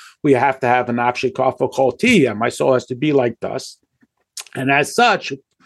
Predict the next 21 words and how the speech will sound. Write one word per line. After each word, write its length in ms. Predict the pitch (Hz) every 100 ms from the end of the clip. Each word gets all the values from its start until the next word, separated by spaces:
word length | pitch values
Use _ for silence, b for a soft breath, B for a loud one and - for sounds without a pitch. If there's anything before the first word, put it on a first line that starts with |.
| b b b
my 240 | 131 135 135
heart 340 | 113 233 214
is 120 | 143
open 240 | 170 180 175
to 100 | 190
Torah, 400 | 196 208 208 135
and 420 | 185 254 196 165
that 160 | 147 135
just 280 | 190 180 -
as 120 | 139
dust 480 | 113 196 185 - -
and 220 | 120 123
dirt 260 | 190 196 135
is 180 | 123 -
in-, 240 | 160 160
innumerable, 680 | - 151 180 285 269 185 165
so 220 | 151 208 202
too 160 | 190
Torah 360 | 185 269 277 226
is 140 | 151
innumerable. 680 | 156 143 139 131 127 131